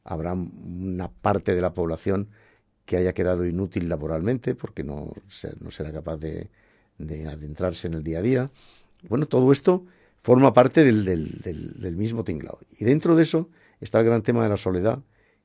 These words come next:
que naturalmente la soledad se va, vamos profundizando en la soledad según vamos, eh, avanzando en otros, en otros caminos, en la tecnología, en, en, en incluso una filosofía de otra realidad,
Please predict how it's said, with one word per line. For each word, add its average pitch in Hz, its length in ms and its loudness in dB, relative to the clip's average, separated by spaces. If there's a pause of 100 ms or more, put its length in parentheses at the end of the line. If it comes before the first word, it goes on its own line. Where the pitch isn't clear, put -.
(160)
que 82 120 -6
naturalmente 87 680 -4
la 98 120 0
soledad 87 460 -4 (640)
se - 200 -6
va, 98 280 -2 (1500)
vamos 139 320 0
profundizando 113 840 2
en 107 60 2
la 101 80 0
soledad 101 440 -4 (420)
según 98 340 -4
vamos, 104 320 0
eh, 90 420 -4 (420)
avanzando 104 580 0
en 101 80 2
otros, 90 360 -4
en - 120 -6
otros 90 220 -6
caminos, 92 360 -4
en 80 160 -4
la 71 80 -10
tecnología, 104 760 -4 (460)
en, 76 460 -8
en, 78 460 -12
en 82 460 -12
incluso - 320 -10
una 95 140 -2
filosofía 87 520 -4
de 90 100 -2
otra 92 240 0
realidad, 85 520 -2